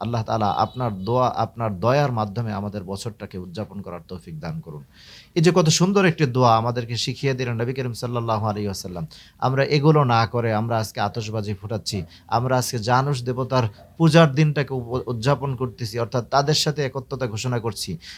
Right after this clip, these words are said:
আমি মনে করি এগুলো যদি আমরা করি আমাদের জন্য জাহান্নাম অবধারিত। সুতরাং আসুন প্রিয় যুবক ভাইদেরকে আমরা, আমি বলছি, প্রিয় যুবক ভাইরা আসুন আমরা,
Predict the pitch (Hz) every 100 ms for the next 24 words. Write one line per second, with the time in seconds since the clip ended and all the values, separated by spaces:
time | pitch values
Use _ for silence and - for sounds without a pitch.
0 | - - 104 131 123 104 _ - 110 135
1 | 135 131 120 110 123 123 123 113 110 110
2 | 113 107 104 107 117 123 120 104 110 113
3 | 110 107 98 92 104 107 101 123 117 98
4 | 82 - _ - 117 113 98 - _ -
5 | 120 - 120 92 127 127 123 135 117 120
6 | 117 117 113 113 113 95 98 113 110 135
7 | - 123 - - _ _ _ 156 165 160
8 | 156 131 139 131 131 - 135 85 - _
9 | - 117 120 113 92